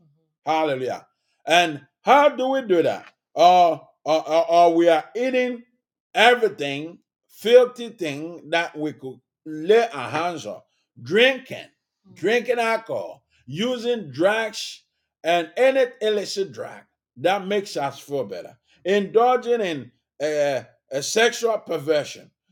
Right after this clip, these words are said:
Speaker 2: radio or social media. There's so much information going on social media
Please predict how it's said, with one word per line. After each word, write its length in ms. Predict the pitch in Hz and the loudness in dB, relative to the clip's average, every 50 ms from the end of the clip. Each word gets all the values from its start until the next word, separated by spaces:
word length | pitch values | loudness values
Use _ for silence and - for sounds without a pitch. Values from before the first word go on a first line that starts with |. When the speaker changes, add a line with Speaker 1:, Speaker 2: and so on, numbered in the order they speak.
| _ _ _ | _ _ _
Speaker 2:
radio 600 | - 139 160 180 202 233 254 262 247 240 247 247 254 247 | -4 -2 2 4 4 6 6 4 4 6 6 6 6 6
or 160 | 180 180 180 175 | 4 0 0 0
social 380 | - 226 220 208 - 220 202 | 0 -4 -8 -6 -4 -4 -4
media. 260 | 196 175 151 123 - - _ _ _ _ | -2 -4 -8 -10 -10 -14 _ _ _ _
There's 280 | 143 - 190 - - 202 | 4 4 4 4 4 2
so 180 | - 240 269 | 2 2 2
much 240 | 262 - - - - | 2 0 -4 -6 -6
information 680 | 226 208 151 - 180 190 190 202 214 208 208 214 202 180 | -8 -10 -10 -8 -8 -6 -6 -6 -8 -8 -10 -12 -10 -6
going 240 | 190 202 202 196 185 | -4 -4 -2 -4 -4
on 80 | 165 | -6
social 380 | 151 - 220 214 214 - 202 196 | -8 -10 -10 -10 -6 -6 -6 -6
media 460 | 202 220 220 185 143 123 107 110 - | -6 -6 -8 -8 -8 -8 -10 -12 -16